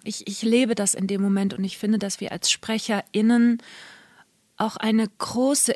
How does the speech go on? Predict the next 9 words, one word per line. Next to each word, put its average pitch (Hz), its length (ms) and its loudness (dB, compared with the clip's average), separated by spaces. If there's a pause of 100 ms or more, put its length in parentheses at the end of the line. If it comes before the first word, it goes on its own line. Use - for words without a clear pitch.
(120)
Ehre 240 320 2
und 202 160 0
Verantwortung 220 800 -2
haben, 190 420 -4 (140)
den 214 180 4
Menschen 214 380 2
gegenüber, 208 580 -2
die 226 200 -8
uns - 380 0